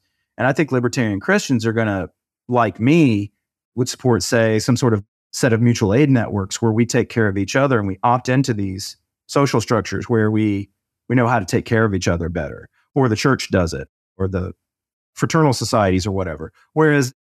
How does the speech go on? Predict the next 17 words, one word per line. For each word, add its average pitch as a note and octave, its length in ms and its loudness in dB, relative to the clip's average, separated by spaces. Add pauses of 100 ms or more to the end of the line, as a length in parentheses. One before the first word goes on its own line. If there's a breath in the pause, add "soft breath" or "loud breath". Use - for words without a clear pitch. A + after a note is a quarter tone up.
(160)
with B2 140 -4
the - 60 -8
progressive, C3 460 0
it's G#2+ 140 -4
like, F2+ 180 -2 (260)
"It B2 220 0
must B2+ 420 0
be C3 100 4
the A2 120 0
state, G#2+ 520 -4
otherwise C#3 520 0
someone C3 380 2
will A2 140 0
fall A#2 280 2
through A2 200 -4
the G2+ 80 -14
cracks." - 560 -4